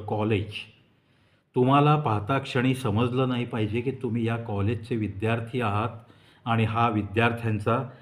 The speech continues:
काहीतरी, त्यांच्या विषयाचा एखादा प्रोटेस्ट आहे, असं वाटलं नाही पाहिजे. तुम्ही सध्या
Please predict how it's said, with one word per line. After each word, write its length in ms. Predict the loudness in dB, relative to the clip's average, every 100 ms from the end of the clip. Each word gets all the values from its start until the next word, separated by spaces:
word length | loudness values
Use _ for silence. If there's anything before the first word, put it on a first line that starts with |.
| -18 -4
काहीतरी, 480 | 0 2 2 2 2
त्यांच्या 380 | 2 0 2 2
विषयाचा 520 | 2 0 -2 0 -2
एखादा 320 | -4 -4 -4
प्रोटेस्ट 540 | -4 -4 -2 -4 -4
आहे, 240 | -2 -2 -2 -8 -20 -12
असं 340 | -10 -4 -2
वाटलं 480 | 0 -2 -2 -2 0
नाही 220 | 0 -2
पाहिजे. 460 | -6 -8 -12 -16 -20 _ _ _ _ _ _ _ _ _ _ _ _ _ 2
तुम्ही 480 | 6 8 6 4 -6 -14 -20 -6 0
सध्या 440 | 0 2 0 0